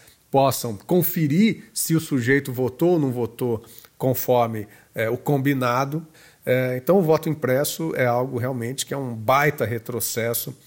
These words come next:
é, no avanço que o processo eleitoral no Brasil teve com a urna eletrônica e com a possibilidade de auditagem,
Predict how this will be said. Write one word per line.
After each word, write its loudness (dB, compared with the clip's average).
é, -2
no 2
avanço 2
que -16
o -14
processo -2
eleitoral 0
no -6
Brasil -6
teve -2
com 6
a 6
urna 0
eletrônica -4
e -6
com 2
a 4
possibilidade 4
de 2
auditagem, 2